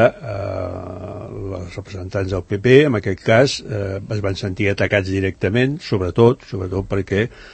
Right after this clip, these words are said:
quan surt el poble, com sabem, l'obra aquesta té el, un text que, que és inamovible, podríem dir,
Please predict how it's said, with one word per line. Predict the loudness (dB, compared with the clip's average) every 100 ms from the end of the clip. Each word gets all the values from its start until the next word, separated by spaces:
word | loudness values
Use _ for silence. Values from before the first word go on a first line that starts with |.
| -12
quan | -10 -8
surt | -6 -4
el | -4
poble, | 2 2 4 2 0 -8 -16 -20 _
com | -12 -10
sabem, | -2 0 0 0
l'obra | 0 2 2 0 -2 -4 -6
aquesta | -4 -4 -4 -4
té | 0 0 -2 -12 _ -10
el, | -8 -8 -8
un | -4 -4 -4 -8 -2
text | -2 -2 -6 -6 -6
que, | -10 -10 -8
que | -6
és | -4
inamovible, | -4 -6 -4 0 0 0 -2 -2
podríem | -4 -4 -2
dir, | -2